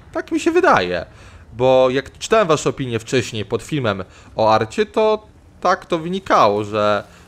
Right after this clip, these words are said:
obie strony są poszkodowane. No ale może tak miało być, może tak miało być,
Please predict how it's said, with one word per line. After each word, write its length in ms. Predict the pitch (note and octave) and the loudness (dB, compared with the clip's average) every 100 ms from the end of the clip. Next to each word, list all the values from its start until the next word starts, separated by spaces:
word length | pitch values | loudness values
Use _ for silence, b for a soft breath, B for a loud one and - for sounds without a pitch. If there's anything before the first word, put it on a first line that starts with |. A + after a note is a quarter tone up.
| B | B
obie 240 | D#3 F3+ | -2 0
strony 360 | F3 E3+ D#3 C#3+ | -2 -2 -2 -2
są 380 | - C3 C3 C#3 - | 2 4 4 0 -6
poszkodowane. 640 | - C3+ - B2 A2+ G2+ B2+ | -6 -4 -2 -2 2 0 2
No 80 | G#3+ | 2
ale 300 | A#3 G3 E3 - _ _ _ _ _ - - _ - | 4 2 0 -6 _ _ _ _ _ -20 -20 _ -4
może 200 | B2 B2+ | -2 -2
tak 180 | A2+ | -6
miało 200 | A2 G2+ | -4 -4
być, 400 | E2+ F2+ C#3+ - - _ _ _ _ - | -2 -2 -2 -6 -20 _ _ _ _ -12
może 260 | G2 A#2+ | -8 -6
tak 180 | B2 A#2 | -8 -10
miało 200 | G#2 F#2 | -8 -8
być, 340 | F2+ B2 - | -6 -8 -10